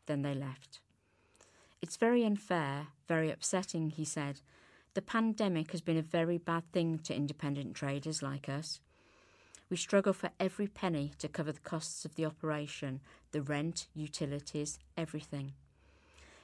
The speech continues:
He said that the incident had been reported to the police and they were waiting a response. "Myself, my staff are all working together to open this restaurant,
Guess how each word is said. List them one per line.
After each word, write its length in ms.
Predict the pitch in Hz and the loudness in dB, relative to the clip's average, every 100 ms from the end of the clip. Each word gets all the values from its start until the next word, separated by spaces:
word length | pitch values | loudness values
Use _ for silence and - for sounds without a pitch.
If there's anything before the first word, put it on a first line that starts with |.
| _ | _
He 140 | 202 | 0
said 220 | - 202 | 2 2
that 120 | 202 202 | 2 -2
the 120 | 196 | -2
incident 680 | 196 247 247 214 147 151 - | 2 2 0 -2 -2 -2 -4
had 140 | 156 156 | -4 0
been 160 | 160 | 2
reported 520 | 156 160 165 175 202 202 | 2 2 2 2 -2 -8
to 100 | 196 | -10
the 80 | - | -10
police 580 | - 165 147 143 - - - - | -4 -2 -2 -6 -10 -12 -16 -4
and 80 | 165 | 0
they 100 | 160 | 2
were 120 | 160 | 2
waiting 420 | 156 160 156 156 | 2 0 0 -2
a 60 | 151 | -2
response. 800 | 151 - 147 139 - - - - _ _ - - - - | -2 -4 -4 -4 -6 -12 -14 -16 _ _ -20 -20 -20 -6
"Myself, 720 | 151 156 - 160 170 196 - - | -2 2 4 4 2 0 -6 -6
my 120 | 160 | -2
staff 440 | 160 - 147 156 - | -2 0 0 -2 -2
are 140 | 139 | 0
all 220 | 180 202 | 2 2
working 440 | 202 202 196 202 196 | 4 2 2 0 -2
together 340 | - 175 165 | 0 2 2
to 160 | - 185 | 2 2
open 300 | 208 196 147 | 2 0 -2
this 180 | 143 | -2
restaurant, 600 | 147 139 - 143 147 - | -4 -4 -4 -4 -4 -6